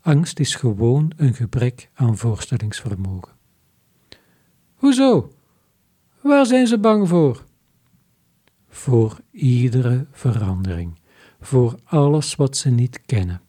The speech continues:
Dingen die ze nooit zullen leren kennen als je ze iedere keer geeft wat ze het liefst willen hebben. Een exacte kopie van het vorige.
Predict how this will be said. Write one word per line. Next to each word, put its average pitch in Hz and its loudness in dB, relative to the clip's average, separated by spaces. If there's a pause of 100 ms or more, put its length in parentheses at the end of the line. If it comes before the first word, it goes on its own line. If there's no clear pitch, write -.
(760)
Dingen 147 2
die 139 2
ze 113 0
nooit 135 2
zullen 160 2
leren 135 0
kennen 151 0 (520)
als - -2
je 131 0
ze 120 -4
iedere 151 0
keer 127 0
geeft 131 -2
wat - -4
ze 143 -2
het - -4
liefst 131 -2
willen 135 2
hebben. 95 -2 (600)
Een 117 0
exacte 131 -4
kopie 117 -4
van 120 0
het 117 -4
vorige. 98 -6